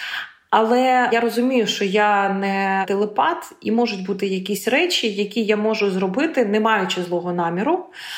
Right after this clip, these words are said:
але які можуть тобі завдати там якогось болю і так далі. Будь ласка, кажи мені про них, щоб я могла це врахувати і в майбутньому, ну, бути з цим обережною".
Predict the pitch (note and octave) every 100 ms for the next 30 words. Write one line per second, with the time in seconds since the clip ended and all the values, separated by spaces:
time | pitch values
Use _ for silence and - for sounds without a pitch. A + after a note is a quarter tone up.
0 | - - A3 C#4 C4 A3+ A#3 B3 B3+ -
1 | F#3+ G#3+ B3 G#3 F3+ A3+ A#3 G3 F#3+ F#3+
2 | F#3+ G3+ F3+ F3 A3+ B3+ G#3 - F#3+ F#3+
3 | F3+ F#3 G#3 A3 A3 F#3 F#3 G#3+ G#3 G#3+
4 | G3+ F#3 F3+ F3+ G3+ A#3 F4 - - _
5 | _ - - - - - G#3 G#3+ A3 A#3+
6 | A3+ G3+ G3 G#3 G#3 - F#3 G3 - A3
7 | E4 F4 A#3 G3+ A3 A#3+ D#4+ D4+ B3+ A#3
8 | A3+ A3 G#3+ G#3 G#3+ A#3+ E3 F3+ A3+ G#3
9 | - A3 G#3+ G3 G3+ F3 - E3+ E3+